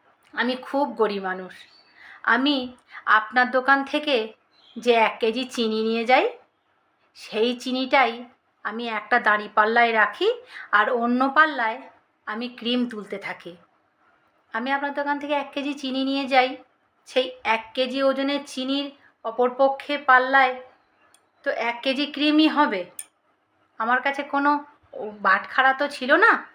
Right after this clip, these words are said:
আপনার এক কেজি চিনিই ছিল আমার বাটখারা।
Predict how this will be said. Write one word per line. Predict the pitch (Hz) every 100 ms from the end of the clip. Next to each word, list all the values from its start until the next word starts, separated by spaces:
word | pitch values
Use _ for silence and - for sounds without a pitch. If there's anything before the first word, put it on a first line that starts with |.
| _ _ _ _ -
আপনার | 226 247 262
এক | 247 240
কেজি | - 247
চিনিই | 254 - 254 294 320
ছিল | 311 262
আমার | 220 202 185
বাটখারা। | 180 175 - - -